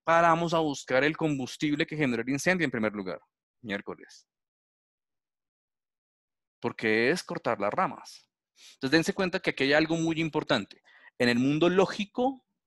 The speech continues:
hay un elemento gobernante y en el lógico también. En el mundo físico, dije lógico, en el mundo físico hay un cuello de botella y en el mundo lógico hay un,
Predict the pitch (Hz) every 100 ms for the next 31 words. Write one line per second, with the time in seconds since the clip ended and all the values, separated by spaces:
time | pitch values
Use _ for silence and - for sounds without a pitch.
0 | _ _ _ _ _ _ _ - 120 127
1 | 147 135 110 104 117 127 139 139 131 135
2 | 120 113 104 113 131 156 - 127 101 95
3 | 80 _ _ _ _ _ _ _ _ _
4 | - 117 113 120 139 - 196 - 175 208
5 | 220 _ - 127 113 104 82 92 117 120
6 | 151 180 165 165 143 127 131 160 151 156
7 | 143 135 135 - - _ _ _ _ _
8 | _ - 139 170 - 117 107 110 113 117
9 | 123 - 113 107 110 117